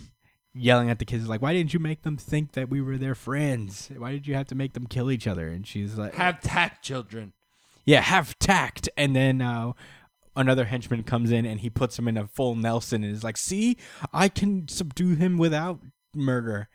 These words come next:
Speaker 2: I coulda broke his neck right now with my purple jelly arms.
Speaker 1: Yeah.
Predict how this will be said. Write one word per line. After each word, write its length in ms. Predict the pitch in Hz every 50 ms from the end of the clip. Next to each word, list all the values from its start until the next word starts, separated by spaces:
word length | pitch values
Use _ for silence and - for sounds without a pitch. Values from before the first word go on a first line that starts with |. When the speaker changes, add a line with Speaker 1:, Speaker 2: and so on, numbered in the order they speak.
| _ _ _ _ _
Speaker 2:
I 100 | - 156
coulda 220 | 190 - 202 160 123
broke 280 | 104 110 120 135 143
his 160 | 147 165 151 160
neck 260 | 196 208 165 - _ -
right 240 | 104 143 202 240 254
now 340 | 277 269 226 156 117 98 98 107
with 140 | 113 139 151
my 120 | 151 131
purple 440 | - - 190 190 185 196 190 180 160
jelly 380 | 135 131 156 170 175 175 175
arms. 540 | 170 170 180 185 175 151 127 110 98 - - - - _ _ _
Speaker 1:
Yeah. 260 | - 123 117 110 101